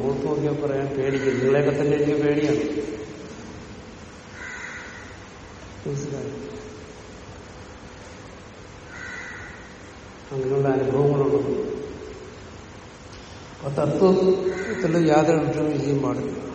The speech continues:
അത്, അത് തന്നെയായിരിക്കും. എന്താണോ അതിന്റെ ശരി നമ്മൾ മനസ്സിലാക്കിയിരിക്കുന്നത്, അങ്ങനെ തന്നെ മനസ്സിലാക്കണം, പറയണം. പിന്നെ വിട്ടുവീഴ്ച ചെയ്യേണ്ട യാതൊരു കാര്യമില്ല. അത് ഏത്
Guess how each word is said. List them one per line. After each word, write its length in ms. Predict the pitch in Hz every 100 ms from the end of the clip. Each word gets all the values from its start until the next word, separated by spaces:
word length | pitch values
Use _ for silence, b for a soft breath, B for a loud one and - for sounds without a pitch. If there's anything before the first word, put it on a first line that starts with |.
| - -
അത്, 120 | 143 160
അത് 120 | 156 175
തന്നെയായിരിക്കും. 540 | 175 165 143 131 - - - - - - - - - - - - - - - -
എന്താണോ 260 | 135 151 156
അതിന്റെ 220 | 160 160 160
ശരി 160 | 156 170
നമ്മൾ 180 | 170 165 165
മനസ്സിലാക്കിയിരിക്കുന്നത്, 840 | 160 160 160 160 160 156 170 175 160
അങ്ങനെ 200 | 160 170
തന്നെ 220 | 165 160 160 160 156
മനസ്സിലാക്കണം, 560 | 139 139 143 143 151 156 143
പറയണം. 340 | 127 113 - - - - - - - - - - - - - - - - - -
പിന്നെ 200 | 143 147 143
വിട്ടുവീഴ്ച 360 | 143 156 147
ചെയ്യേണ്ട 240 | 151 147 143 139
യാതൊരു 220 | 143 139
കാര്യമില്ല. 400 | 135 - - - - - - - 135
അത് 100 | 131 135
ഏത് 160 | 143 156